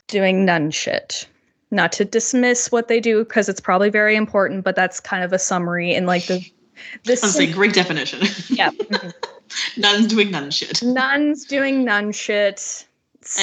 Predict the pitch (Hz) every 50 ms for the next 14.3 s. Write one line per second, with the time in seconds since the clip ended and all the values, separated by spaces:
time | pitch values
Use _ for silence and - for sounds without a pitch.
0 | 254 240 220 - 233 220 - 143 170 160 160 - 185 185 190 190 196 - 208 196
1 | 185 175 147 143 147 156 - - - - - 254 240 165 160 156 156 156 156 160
2 | 170 156 156 147 - - 151 165 165 160 156 - - - - - - 170 170 156
3 | 156 151 156 156 - - 156 139 - - 180 180 185 190 180 170 165 - - -
4 | - - - 151 151 - 147 151 147 - - 156 156 156 151 135 139 175 208 -
5 | - - - 156 151 139 135 - 143 135 - - - 123 110 - - - - -
6 | _ _ _ _ _ _ - - 131 117 117 - - _ _ - - - - -
7 | - - - - - - - - - 165 160 - 165 160 151 151 - - 147 -
8 | 143 - - - - _ _ _ - - - 254 262 262 349 311 - - 320 294
9 | 320 403 415 494 480 480 - 233 233 254 254 262 247 254 226 190 190 202 202 202
10 | 185 - 196 180 180 170 - - 98 190 190 - _ _ _ _ _ _ _ _
11 | - 208 202 220 208 208 208 202 202 202 202 202 - - - - _ - 226 226
12 | 247 262 269 277 254 254 262 277 302 302 320 302 262 226 214 240 233 226 - -
13 | - 190 185 185 - - 220 220 233 240 254 269 262 214 - 220 214 202 208 220
14 | 214 - - 277 269 269